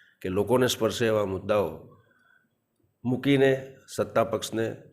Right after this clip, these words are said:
સત્તાના મિત્રોને સવાલ પૂછતા રહીએ. ચૂંટણી એક પ્રક્રિયા છે, it's a constant process. આજે લોકસભાની આવશે તો આવતીકાલે મહાનગરપાલિકાની આવશે, વળી પાછી જિલ્લા પંચાયત, તાલુકા પંચાયતોની આવશે. તો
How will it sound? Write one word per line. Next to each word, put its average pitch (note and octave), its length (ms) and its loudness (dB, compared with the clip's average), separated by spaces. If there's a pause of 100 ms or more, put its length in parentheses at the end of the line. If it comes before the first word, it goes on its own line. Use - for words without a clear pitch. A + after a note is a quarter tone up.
(200)
સત્તાના G2+ 460 -2
મિત્રોને G2 440 -2
સવાલ F#2 340 -4
પૂછતા F2+ 360 -4
રહીએ. G2 280 -2 (680)
ચૂંટણી B2 280 0
એક A#2+ 140 -4
પ્રક્રિયા F#2+ 420 -2
છે, F2+ 180 -8
it's - 180 -10
a A2 120 -2
constant G2+ 400 -2
process. F2+ 360 -6 (600)
આજે G#2+ 260 2 (840)
લોકસભાની C3+ 580 6
આવશે A2 320 2
તો G2 80 0
આવતીકાલે G#2 440 0
મહાનગરપાલિકાની E2+ 920 -4
આવશે, C2 280 -12 (680)
વળી A#2+ 180 2
પાછી A2+ 360 0 (160)
જિલ્લા G#2 260 -2
પંચાયત, G#2 440 0
તાલુકા F#2+ 300 0
પંચાયતોની E2 640 -4
આવશે. C2 260 -12 (1000)
તો - 80 6